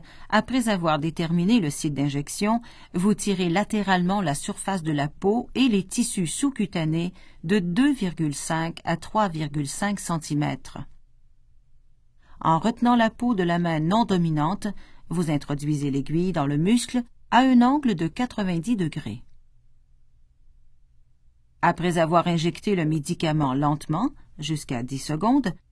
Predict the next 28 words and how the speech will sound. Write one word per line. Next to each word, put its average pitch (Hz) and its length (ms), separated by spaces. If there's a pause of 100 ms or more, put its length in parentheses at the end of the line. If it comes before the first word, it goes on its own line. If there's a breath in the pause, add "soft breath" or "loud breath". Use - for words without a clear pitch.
(240)
vous 233 180
retirez 262 460
l'aiguille 151 520 (240)
et 185 120
relâchez 151 460
la 151 120
peau. 117 240 (1400)
Ainsi, 233 500 (260)
la 214 140
trajectoire 196 720
se - 120
referme 156 640 (280 soft breath)
et 208 120
le 190 100
médicament 185 680
demeure 170 420
dans 160 120
le 147 120
tissu - 340
musculaire. 139 800 (1400)
Avec 170 320
les 156 100
connaissances 170 640
que 175 100
vous 151 160
développerez 160 600
en 156 80
pharmacologie 151 880